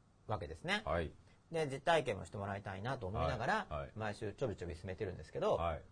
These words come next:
Speaker 2: 吉永先生の幸せの定義とは？
Speaker 1: ああ、し-、あ、そうか。
Speaker 2: どんな話？
Speaker 1: 今日はよかった。あの、書き込みが来ましたね。
Speaker 2: はい。
Speaker 1: 幸せの定義とは、そう、幸せの定義って何、いく-、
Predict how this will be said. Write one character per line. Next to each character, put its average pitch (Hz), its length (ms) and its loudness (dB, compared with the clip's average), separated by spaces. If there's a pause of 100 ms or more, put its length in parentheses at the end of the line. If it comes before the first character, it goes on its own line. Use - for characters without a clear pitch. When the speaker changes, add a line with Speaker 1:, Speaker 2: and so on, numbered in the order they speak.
(160)
Speaker 2:
吉 95 160 -4
永 110 160 -4
先 78 160 -4
生 80 100 -4
の 73 120 -6
幸 87 240 -4
せ 92 100 -8
の 90 100 -6
定 110 180 -8
義 78 140 -10
と 71 100 -10
は？ - 160 -12 (1000)
Speaker 1:
あ 170 360 10
あ、 113 60 4 (240)
し-、 - 140 -2
あ、 131 100 2
そ 127 120 2
う 117 40 -4
か。 101 80 4
Speaker 2:
ど 82 40 4
ん - 40 -6
な - 60 -12
話？ - 280 -12 (100)
Speaker 1:
今 196 100 8
日 160 40 10
は 95 240 10 (180)
よ 123 100 -2
か - 80 2
っ 87 120 2
た。 78 120 2
あ 80 60 2
の、 80 240 -4 (500)
書 - 60 -12
き - 80 -14
込 113 80 -4
み 110 80 -2
が 98 80 0
来 - 100 -12
ま 110 80 -4
し - 80 -8
た - 80 -12
ね。 78 160 -8
Speaker 2:
は 76 160 4
い。 67 100 -8 (1160)
Speaker 1:
幸 196 320 4
せ 262 140 0
の 233 140 2
定 233 160 10
義 139 120 6
と 95 120 4
は、 85 200 8 (520)
そ 110 180 6
う、 - 60 4
幸 190 220 4
せ 262 100 -4
の 247 100 2
定 254 80 2
義 202 80 4
っ - 40 -8
て 127 60 0
何、 170 300 2 (340)
い 147 60 -6
く-、 208 180 -2